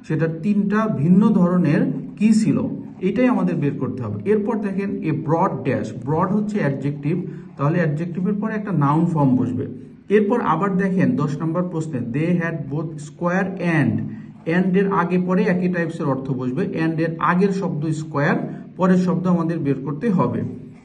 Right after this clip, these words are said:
কোশ্চেন নাম্বার ইলেভেন, dash was used, এখানে একটা সাবজেক্ট বসবে এবং was থাকার কারণে সিঙ্গুলার বসবে। কোশ্চেন নাম্বার টুয়েলভ, quantities of agricultural goods such as, such as মানে উদাহরণস্বরূপ,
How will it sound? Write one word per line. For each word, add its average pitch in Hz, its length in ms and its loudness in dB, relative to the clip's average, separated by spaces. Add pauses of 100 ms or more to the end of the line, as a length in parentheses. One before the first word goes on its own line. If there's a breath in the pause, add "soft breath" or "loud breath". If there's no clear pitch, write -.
(140 loud breath)
কোশ্চেন 208 280 2
নাম্বার 226 280 4
ইলেভেন, 135 300 4 (200)
dash 208 260 2 (140)
was 180 200 4 (240)
used, - 220 4 (100)
এখানে 165 240 -4
একটা 196 120 -2 (120)
সাবজেক্ট 147 540 -2 (100)
বসবে 123 280 0 (400 loud breath)
এবং 147 100 0 (180)
was 202 220 2 (140)
থাকার 196 320 -4
কারণে 170 260 0 (140)
সিঙ্গুলার 185 580 6
বসবে। - 280 -4 (520 loud breath)
কোশ্চেন 208 260 -2
নাম্বার 226 180 0 (100)
টুয়েলভ, 131 300 2 (280)
quantities 208 640 0
of 180 60 -2 (120)
agricultural 160 680 -4 (180)
goods 175 300 4 (540 loud breath)
such 180 260 4 (100)
as, 107 80 -2 (100)
such 165 240 -2
as 190 140 -2
মানে 214 180 0
উদাহরণস্বরূপ, 180 640 4